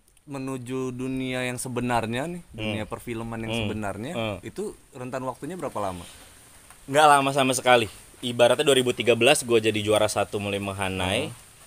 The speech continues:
Speaker 2: Eh, seling gue jadi juara itu bulan Juli.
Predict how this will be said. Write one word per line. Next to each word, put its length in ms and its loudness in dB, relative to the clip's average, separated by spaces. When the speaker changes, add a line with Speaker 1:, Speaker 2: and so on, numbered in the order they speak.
Speaker 2:
Eh, 400 2
seling 480 2
gue 180 -4
jadi 300 0
juara 320 0
itu 260 -4
bulan 540 -4
Juli. 480 0